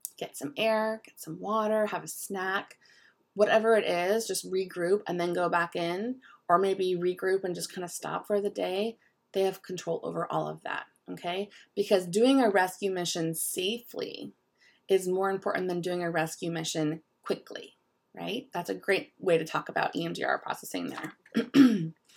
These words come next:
So I hope that that feels helpful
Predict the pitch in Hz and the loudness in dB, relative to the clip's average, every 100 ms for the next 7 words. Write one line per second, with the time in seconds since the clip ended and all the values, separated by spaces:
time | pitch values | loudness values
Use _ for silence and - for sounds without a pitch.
0 | - - - - - 262 247 240 262 269 | -12 -12 -18 -14 4 10 10 10 6 10
1 | 320 359 339 285 233 233 - 220 208 220 | 10 10 6 8 8 8 6 4 6 2
2 | 208 196 196 190 | 4 8 10 10